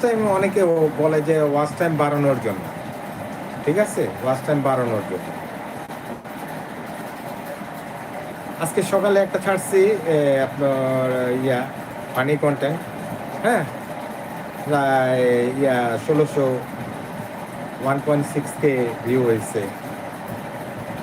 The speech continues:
আলহামদুলিল্লাহ। এভাবে প্রত্যেকটা দিন হইলে তো কোনো কথাই নাই। লে-,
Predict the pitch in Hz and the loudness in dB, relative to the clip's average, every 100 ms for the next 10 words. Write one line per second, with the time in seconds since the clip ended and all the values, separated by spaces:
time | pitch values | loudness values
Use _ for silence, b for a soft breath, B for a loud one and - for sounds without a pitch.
0 | - - - - - - - 120 113 117 | -10 -10 -10 -10 -8 -10 -6 -2 -2 0
1 | 117 110 104 98 90 87 - - - 185 | 0 0 0 -2 -4 -6 -10 -10 -10 -8
2 | - - - - - - - - - - | -8 -8 -10 -10 -12 -12 -12 -10 -10 -8
3 | - 151 160 165 160 175 - - 165 175 | 0 2 4 2 2 0 0 2 4 4
4 | 165 180 220 175 120 - - - - - | 6 6 6 4 0 -8 -10 -10 -10 -10
5 | - - - - - - - - 131 143 | -10 -10 -10 -10 -10 -10 -10 -8 -4 -2
6 | 143 151 147 143 120 101 92 - - - | 0 2 2 2 2 0 -6 -8 -10 -10
7 | - - - - - - - - - - | -10 -8 -8 -8 -8 -10 -10 -10 -10 -10
8 | - - - - - - - - - - | -10 -8 -8 -8 -10 -12 -12 -12 -10 -10
9 | - - - - - - - - - - | -10 -10 -10 -10 -10 -10 -10 -10 -10 -10
10 | - - - 98 - 113 127 135 | -10 -10 -8 -8 -6 -6 -4 -6